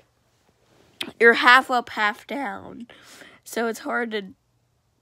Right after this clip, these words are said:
train that tech, basically. So, yeah. Here.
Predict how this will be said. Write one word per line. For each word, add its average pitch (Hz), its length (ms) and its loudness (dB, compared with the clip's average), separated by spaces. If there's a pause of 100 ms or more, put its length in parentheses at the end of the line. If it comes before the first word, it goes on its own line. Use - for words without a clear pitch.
(220)
train 240 540 -6
that 175 320 -6 (100)
tech, - 200 -14 (440)
basically. 185 720 -10
So, 165 400 -16
yeah. 294 500 -12 (760)
Here. 240 560 6